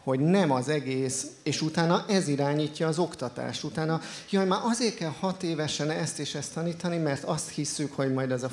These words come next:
felsőben segít ahhoz, hogy majd jó középiskola legyen, mert majd jó pontjaid lesznek,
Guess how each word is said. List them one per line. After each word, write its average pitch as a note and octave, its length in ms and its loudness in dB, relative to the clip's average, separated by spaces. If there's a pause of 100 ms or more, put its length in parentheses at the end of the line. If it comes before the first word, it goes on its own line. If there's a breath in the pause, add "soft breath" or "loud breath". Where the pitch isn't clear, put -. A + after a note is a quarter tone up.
felsőben C3+ 540 0
segít D3 360 -2
ahhoz, D3+ 240 4
hogy D3+ 120 2
majd C3+ 200 0
jó F3+ 140 6
középiskola C#3+ 720 -2
legyen, C#3+ 280 2
mert C#3 180 -2
majd C#3 160 -2
jó D#3 160 2
pontjaid D3 460 -2
lesznek, D3 380 -4